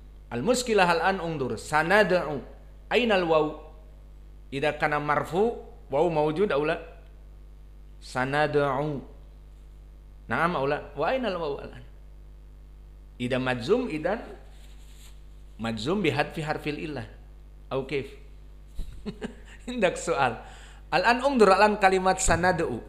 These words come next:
Yani ainal waw mahdhuf. Anta lama taktub nad'u. Ada wawunya apa tidak? Ada.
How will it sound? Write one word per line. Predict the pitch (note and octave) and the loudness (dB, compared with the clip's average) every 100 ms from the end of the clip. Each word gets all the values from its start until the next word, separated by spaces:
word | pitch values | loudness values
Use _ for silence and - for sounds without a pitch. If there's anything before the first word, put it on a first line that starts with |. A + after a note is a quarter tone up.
| - - - - - - - - - | -16 -20 -20 -20 -20 -20 -20 -20 -4
Yani | C#3 F3+ | 0 2
ainal | - E4+ D4+ A3+ | 2 4 6 8
waw | F3 E3 D#3+ E3 - - - - - - - | 10 10 8 4 -4 -16 -20 -20 -18 -10 -2
mahdhuf. | C3 E3 A#3 - - - - - - - - - - - - - - - - - - - - | 0 6 6 6 -2 -8 -18 -20 -20 -18 -18 -18 -18 -20 -20 -20 -20 -20 -20 -20 -20 -12 -2
Anta | G#3 A3+ | 2 4
lama | G#3+ G#3 | 6 4
taktub | G#3 G#3 G3 E3+ D#3+ | 6 4 6 2 4
nad'u. | F3 F#3 E3+ D#3 C#3 - - - - | 4 6 6 2 -2 -10 -18 -10 -2
Ada | D3+ E3 | 2 6
wawunya | E3+ F#3+ A3 | 6 6 4
apa | G3 | 0
tidak? | - C#3+ C#3+ - - - - - - - - - - - - - - - | -2 -4 -6 -8 -18 -20 -20 -20 -20 -20 -20 -20 -20 -20 -20 -20 -20 -20
Ada. | - B2 A3+ B3 G3+ | -12 -6 4 6 6